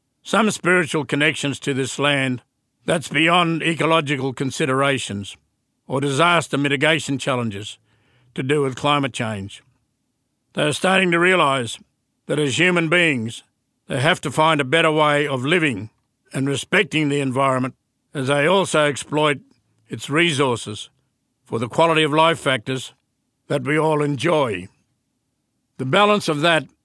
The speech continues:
has yet to be struck, so that the complexity of economics on the one hand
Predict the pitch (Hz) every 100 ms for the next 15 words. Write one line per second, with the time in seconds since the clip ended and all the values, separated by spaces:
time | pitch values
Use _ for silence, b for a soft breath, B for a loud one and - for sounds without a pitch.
0 | _ 127 127 160 143 143 143 - - 160
1 | 131 _ _ _ _ _ - 143 147 147
2 | 143 - 143 - 190 - 165 151 151 170
3 | 160 165 156 139 - - _ _ - 113
4 | 131 170 165 143 139 135